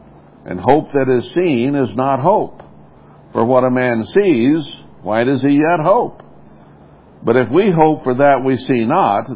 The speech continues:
then do we with patience wait for it."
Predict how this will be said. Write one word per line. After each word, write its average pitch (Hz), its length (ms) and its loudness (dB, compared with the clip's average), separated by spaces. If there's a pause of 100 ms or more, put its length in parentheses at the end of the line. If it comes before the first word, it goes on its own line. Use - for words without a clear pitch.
then 139 400 -2
do 160 180 2
we 127 500 -2
with 165 260 -2 (260)
patience 113 520 -4 (360)
wait 139 400 -4
for 85 260 -10
it." 60 120 -20